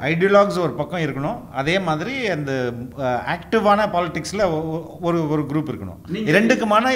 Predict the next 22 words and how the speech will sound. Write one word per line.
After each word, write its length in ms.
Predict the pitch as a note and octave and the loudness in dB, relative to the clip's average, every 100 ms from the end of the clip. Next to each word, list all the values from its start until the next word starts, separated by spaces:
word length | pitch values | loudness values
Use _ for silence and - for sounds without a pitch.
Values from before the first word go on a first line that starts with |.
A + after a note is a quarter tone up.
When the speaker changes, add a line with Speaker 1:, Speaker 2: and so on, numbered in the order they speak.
| A3 E3 | -2 0
Speaker 1:
உறவு 200 | F#3+ A3+ G3+ | 2 4 2
வந்து 140 | F#3+ | 2
ரொம்ப 220 | G3 F#3+ F3+ | 2 2 0
இணக்கமா 420 | E3 D#3+ D#3 D3 | 0 -4 -2 4
Speaker 2:
ஆமா, 140 | A#3+ G#3 | 6 8
நீங்க 140 | F#3+ E3+ G#3+ | 6 10 10
கோட்பாடு 460 | A#3+ A3+ A3 G#3+ F#3 - - | 10 10 10 8 4 -4 -2
பகுதியில 360 | E3 E3+ F3+ D#3+ | 2 4 4 6
வேலை 240 | C#3+ F#3 F#3 | 6 6 6
செய்யக்கூடியவங்க, 580 | D#3+ C#3+ A#2+ G2+ F#2+ F#3 D3+ | 4 4 2 0 0 -2 -2
மக்களோட 380 | B2+ G3 F3+ E3 C3+ | 0 2 4 6 6
இறங்கி 200 | C#3+ C#3 | 4 2
வேலை 140 | A2+ B2 | 2 0
செய்யக்கூடியவங்க, 540 | B2 G2+ G2 E2 E2+ A#2+ - - - - | 0 -2 -2 -8 -8 -10 -12 -20 -12 -2
நீங்க 140 | G#3 F#3+ | 6 6
அதிகாரத்தில் 480 | A3+ A#3+ A3 G#3 E3 | 8 8 8 4 0
நின்று 200 | E3+ F3+ | 2 2
நடைமுறைப்படுத்தக்கூடியவங்க, 840 | E3 E3+ D#3+ C3 - G#2+ F#2+ F#2+ | 2 2 2 0 -2 -2 -2 0
ரெண்டு 140 | B2 D3+ | 2 4
தான் 100 | D#3+ | 4
அதனுடைய 240 | A2+ F#2+ F2 | 2 -2 -6
விஷயம். 220 | - - | -12 -18